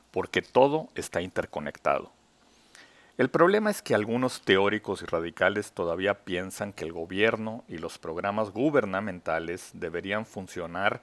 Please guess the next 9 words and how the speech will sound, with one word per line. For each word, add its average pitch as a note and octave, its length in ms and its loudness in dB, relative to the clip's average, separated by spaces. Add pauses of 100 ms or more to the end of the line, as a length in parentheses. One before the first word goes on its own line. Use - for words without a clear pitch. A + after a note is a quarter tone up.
(220)
de F#2 220 0
acuerdo B2 580 2
con F#2 160 -10
una G#2+ 200 -4
visión G2+ 520 -6 (140)
premoderna F2 800 4 (360)
de F#2+ 140 -2
organizaciones F#2 840 -2
jerárquicas. - 1000 2